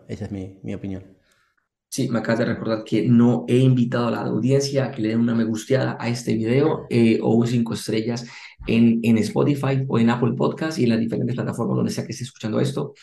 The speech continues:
Speaker 2: Y súper pendiente porque estaremos publicando luego también estas, estos, eh, este video podcast, además de en vídeo y en podcast, en formato artículo para aquellos que les encanta leer.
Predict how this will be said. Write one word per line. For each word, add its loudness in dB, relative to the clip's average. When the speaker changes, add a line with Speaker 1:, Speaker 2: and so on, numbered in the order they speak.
Speaker 2:
Y 2
súper -4
pendiente -2
porque -6
estaremos -4
publicando 0
luego 4
también 0
estas, -2
estos, -2
eh, -4
este 2
video 2
podcast, 0
además 0
de 2
en 0
vídeo 0
y -4
en -4
podcast, -4
en -4
formato -2
artículo 2
para -2
aquellos -2
que 0
les -2
encanta -6
leer. -8